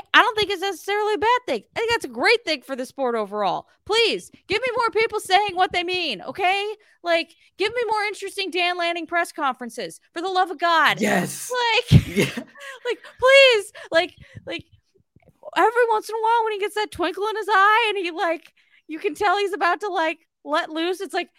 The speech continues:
Speaker 1: "Thank you." Like, we can actually see the real you, you know? Like, it's, it's, it can be difficult to kinda work that out of him a little bit.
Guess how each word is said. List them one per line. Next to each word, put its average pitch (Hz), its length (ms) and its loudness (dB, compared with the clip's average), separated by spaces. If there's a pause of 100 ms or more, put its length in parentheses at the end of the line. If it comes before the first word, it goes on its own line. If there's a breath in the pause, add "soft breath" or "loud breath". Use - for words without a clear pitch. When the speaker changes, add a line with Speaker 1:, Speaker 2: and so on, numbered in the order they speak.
(140)
Speaker 1:
"Thank 403 300 -2
you." 269 400 -2 (120)
Like, 311 320 -2
we 359 120 -6
can 370 140 -8
actually 440 340 -2
see 415 200 -2
the 415 100 -4
real 370 340 -4
you, 370 460 -4
you 285 140 -6
know? 302 300 -4
Like, 311 200 -12
it's, - 280 -16
it's, - 340 -18 (240)
it - 80 -20
can 440 120 -6
be 453 160 -2
difficult 415 480 -6
to 381 80 -10
kinda 370 220 -2
work 294 260 -8
that 302 160 -6
out 311 220 -2
of 339 80 -8
him 311 180 -10
a 269 80 -8
little 247 200 -6
bit. 202 320 -12